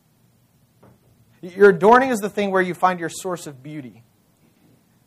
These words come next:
And so he mentions the braiding of hair and gold jewelry. So, uh, ladies, anyone wearing gold jewelry today? Time to take it off. Tis, tis, tis, tis, tis. Just kidding. He's not saying, uh,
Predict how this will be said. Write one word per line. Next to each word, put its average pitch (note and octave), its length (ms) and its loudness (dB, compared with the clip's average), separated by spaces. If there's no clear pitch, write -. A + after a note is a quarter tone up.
And D#3+ 160 -14
so F3+ 120 -4
he F3+ 120 -2
mentions G#3 420 -4
the F3 80 -10
braiding A3 420 0
of A3+ 100 2
hair F3+ 380 0
and E3 160 -4
gold F#3 280 4
jewelry. F#3 680 0
So, F#3+ 180 2
uh, E3+ 100 4
ladies, G3 360 -2
anyone G#3 380 4
wearing G#3 340 4
gold G#3 280 8
jewelry A3 360 6
today? A#3 500 8
Time E3+ 200 -2
to G#3 60 2
take A3 100 4
it A#3 80 6
off. B3+ 300 12
Tis, G3 180 0
tis, A#3+ 200 0
tis, C4+ 160 -16
tis, C4+ 160 -20
tis. C#4+ 200 -14
Just E3 160 -14
kidding. D#3 380 4
He's D3+ 140 -12
not F#3 280 8
saying, F3 380 2
uh, D#3 180 6